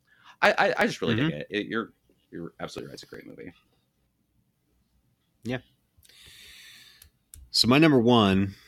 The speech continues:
Speaker 2: uh, I'm gonna go ahead and rattle off anyways, even though Brett shit on it earlier.
Speaker 1: <sighs> I don't hate it.
Speaker 2: <sighs> It's a Wonderful Life, Brett. It is a Wonderful Life.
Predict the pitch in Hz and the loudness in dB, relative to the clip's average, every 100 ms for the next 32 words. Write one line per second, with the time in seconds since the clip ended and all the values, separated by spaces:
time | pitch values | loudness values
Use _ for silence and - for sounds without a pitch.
0 | _ - - - 87 87 85 95 98 95 | _ -20 -16 -6 -2 -2 -2 -2 -2 0
1 | 95 101 92 90 85 98 95 92 92 90 | 0 -2 -4 -6 -6 -2 -2 0 0 -2
2 | 95 95 85 82 80 87 87 85 78 92 | -2 -4 -2 -4 -4 -6 -6 -8 -6 -8
3 | 71 - - 95 90 82 78 90 87 80 | -6 -6 -2 -2 -2 -4 -4 -4 -4 -6
4 | 76 76 - _ - - - - - - | -8 -12 -16 _ -20 -20 -16 -14 -14 -8
5 | - 294 - - 113 98 67 - _ _ | 0 0 0 -4 0 0 -2 -10 _ _
6 | _ _ _ _ _ _ _ _ _ _ | _ _ _ _ _ _ _ _ _ _
7 | _ - - - - - - - - - | _ -8 -6 -6 -12 -14 -18 -20 -20 -20
8 | _ _ - - 131 120 113 104 - 92 | _ _ -12 -4 -2 4 4 4 0 0
9 | 85 78 - 82 82 - _ _ - - | 0 -2 -8 -8 -6 -8 _ _ -20 -20
10 | _ _ _ - 95 85 78 80 92 95 | _ _ _ -6 -4 -4 -6 -6 -4 -4
11 | 90 98 85 76 71 - - | -4 -6 -6 -6 -8 -12 -20